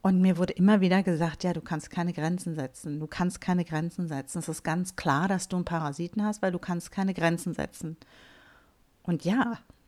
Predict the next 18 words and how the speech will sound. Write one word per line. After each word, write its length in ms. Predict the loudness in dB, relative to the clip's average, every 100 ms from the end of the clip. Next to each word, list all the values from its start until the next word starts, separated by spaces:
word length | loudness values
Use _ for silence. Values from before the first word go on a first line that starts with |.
| _
mit 260 | -2 -2 0
Sicherheit 520 | 0 2 4 2 2
ist 140 | -2
das 140 | -8 -4
Thema 260 | -2 0
Grenzen 460 | 0 2 2 2 -2
setzen 340 | -4 -2 -4
eines, 600 | 2 4 6 4 2 -6 -18 _ -4
was 300 | -2 0 -2
ich 140 | -4
in 100 | 0
den 100 | 2
letzten 380 | 0 -2 -2 2
Jahren 300 | 2 2 0
durchaus 340 | -2 -2 0
lernen 300 | 2 4 4
durfte. 420 | 0 -4 -6 -10 -12 _ _ -20 -20 -20 _ 4
Nur, 460 | 12 12 12 10